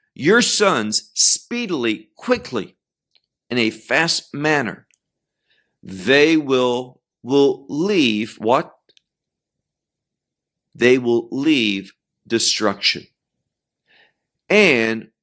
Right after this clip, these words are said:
also from, this is another word that means ruin, destruction, uh, calamity,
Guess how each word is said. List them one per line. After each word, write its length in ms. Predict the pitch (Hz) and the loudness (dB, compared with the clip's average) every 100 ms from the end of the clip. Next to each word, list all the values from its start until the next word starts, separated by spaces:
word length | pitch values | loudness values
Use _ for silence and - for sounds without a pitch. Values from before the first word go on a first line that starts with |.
| _ _ _ _ _ _ - | _ _ _ _ _ _ 0
also 720 | 185 208 202 - 117 113 - | 4 4 4 2 2 2 -6
from, 720 | - - 185 165 101 90 117 _ _ _ | -14 -2 0 2 0 -4 -14 _ _ _
this 220 | 160 170 160 | 0 0 0
is 120 | 156 | -4
another 420 | 143 135 135 165 | -2 0 0 -2
word 380 | 120 113 123 123 | -4 -2 -4 -4
that 200 | 127 - | -8 -4
means 440 | 120 120 117 110 - | -4 -2 -2 -4 -6
ruin, 680 | 107 123 143 139 135 135 - | 0 4 4 6 4 0 -2
destruction, 1120 | 107 - - - 143 147 - 143 127 - - _ _ _ _ | 2 2 0 -2 -4 -4 -6 -6 -8 -14 -20 _ _ _ _
uh, 280 | - 104 101 | -4 0 0
calamity, 960 | 92 - 123 131 135 139 139 123 160 | -4 -4 0 0 0 -6 -6 -8 -8